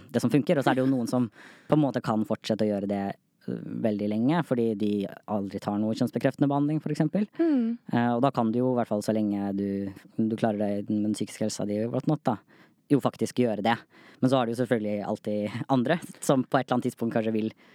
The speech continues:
Speaker 1: du vil begynne å ta testosteron, og, ehm, ja, opplever at på et eller annet tidspunkt så vil jo kroppen din endre seg såpass mye at det blir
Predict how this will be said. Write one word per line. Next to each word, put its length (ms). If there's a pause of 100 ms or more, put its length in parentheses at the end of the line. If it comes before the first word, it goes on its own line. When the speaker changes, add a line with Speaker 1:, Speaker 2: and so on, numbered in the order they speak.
(120)
Speaker 1:
du 80
vil 100
begynne 180
å 20
ta 120
testosteron, 800
og, 560 (420)
ehm, 460 (320)
ja, 80 (240)
opplever 380
at 340 (1040)
på 60
et 40
eller 140
annet 100
tidspunkt 340
så 200 (100)
vil 160
jo 100
kroppen 300
din 160
endre 320
seg 240
såpass 320
mye 240 (420)
at 140
det 100
blir 160